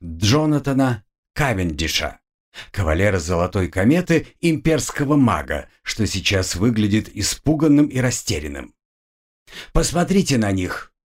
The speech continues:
Келлеве посмотрел, нахмурился. «Вы правы, не похоже, чтобы такие. Хотя ваш Карл Антон мог бы иногда, кажется, однако блюдет вам верность,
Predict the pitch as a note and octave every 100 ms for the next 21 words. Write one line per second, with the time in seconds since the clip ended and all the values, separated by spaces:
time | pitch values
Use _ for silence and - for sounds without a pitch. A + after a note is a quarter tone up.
0 | _ _ _ _ - - - C#3+ C#3+ D3
1 | D3 - A#2+ - E2 D2+ D2+ D#2 D2+ _
2 | _ _ _ _ D3 D3 G#2 E2 C2+ C#2+
3 | - D#2 _ _ _ _ _ _ - -
4 | - F#2 - F2 C#2 C2+ - _ - B2+
5 | C#3 A#2 - C#3 B2+ A2+ - G2+ G2+ A2
6 | A2 F#2+ D#2+ C2 - _ _ - - -
7 | D#3 F#3+ F#3 C3 D#3+ D#3 - - D#3+ D3+
8 | C#3+ - C3 A#2 B2 E3+ E3 - - F2
9 | A#2 E3+ B2+ C#3 - C3 A#2 E2 G2 F#2+
10 | F#2 - D#2+ - D#2 - - - - -
11 | A2 D#3+ D#3 D3+ D3 B2+ - B2+ A#2+ D3
12 | C3 D#3+ E3+ A#2+ C#3+ C#3+ C3+ D3 A2+ B2+
13 | - -